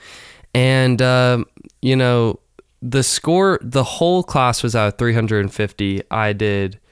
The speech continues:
uh, so it was one fifty for the, um,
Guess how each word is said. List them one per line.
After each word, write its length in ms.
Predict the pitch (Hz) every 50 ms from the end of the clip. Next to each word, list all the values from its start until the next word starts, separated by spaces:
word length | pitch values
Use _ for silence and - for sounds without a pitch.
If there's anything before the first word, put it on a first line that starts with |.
| _ _ _ _ _ - _ _ _ - -
uh, 400 | 113 107 104 101 98 95 92 - - - - - _ _ -
so 260 | - - 123 113 110
it 20 | 107
was 160 | 107 - -
one 180 | 135 143 143 -
fifty 340 | - 147 - - - 123
for 200 | 117 - 120 113
the, 420 | 107 110 107 104 98 98 101 92 - - _ _ -
um, 500 | 104 104 101 98 95 92 92 95 101 -